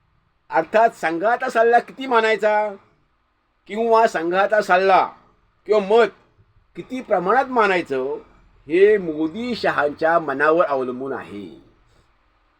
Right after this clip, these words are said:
त्यामुळे मंडळी, आपल्याला नक्की काय वाटतं की सन्माननीय मुख्यमंत्री एकनाथजी शिंदे यांनी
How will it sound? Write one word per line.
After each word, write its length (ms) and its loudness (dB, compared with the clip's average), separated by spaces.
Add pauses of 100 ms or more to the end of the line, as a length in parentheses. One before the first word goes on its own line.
(640)
त्यामुळे 160 -6
मंडळी, 500 0 (640)
आपल्याला 360 0
नक्की 140 -4
काय 240 0
वाटतं 360 -2 (760)
की 480 -12 (180)
सन्माननीय 560 -2
मुख्यमंत्री 880 -2
एकनाथजी 460 -2
शिंदे 680 -2 (640)
यांनी 260 -2